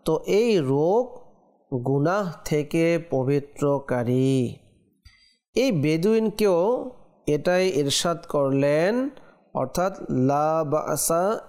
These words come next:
তুহুরুন ইনশাআল্লাহ।" বুখারী শরীফের মধ্যে এটা বর্ণিত রয়েছে। আমরা শুনলাম যে প্রিয় নবী সাল্লাল্লাহু আলাইহি ওয়াসাল্লাম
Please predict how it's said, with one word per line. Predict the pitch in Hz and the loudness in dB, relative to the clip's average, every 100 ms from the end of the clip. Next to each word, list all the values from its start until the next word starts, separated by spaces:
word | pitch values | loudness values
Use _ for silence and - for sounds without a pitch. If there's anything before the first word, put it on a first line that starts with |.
| - _ _ _ _ _ | -20 _ _ _ _ _
তুহুরুন | 139 139 131 185 202 196 220 247 254 - - _ _ - | -2 -2 0 2 2 2 2 0 -4 -10 -20 _ _ -2
ইনশাআল্লাহ।" | 156 160 - - 156 156 156 160 139 135 123 127 143 131 - - - - - _ _ - 143 | 0 2 0 0 0 0 0 0 -2 -2 0 0 0 -4 -8 -20 -20 -20 -20 _ _ -6 -2
বুখারী | 170 196 | 2 2
শরীফের | 185 185 170 | 2 2 2
মধ্যে | 156 147 | 2 0
এটা | 143 | 0
বর্ণিত | 127 131 135 127 | 0 0 0 0
রয়েছে। | 127 120 113 - - - | 2 0 0 -4 -6 -6
আমরা | 135 165 170 147 - - | -2 0 2 0 -6 -6
শুনলাম | - 185 175 185 165 | -4 0 2 2 0
যে | 147 | -2
প্রিয় | 147 170 | 0 0
নবী | 165 156 | 2 2
সাল্লাল্লাহু | - 160 160 151 160 | 0 0 2 0 0
আলাইহি | 147 147 147 | 0 0 0
ওয়াসাল্লাম | 151 - 139 139 | 0 0 0 0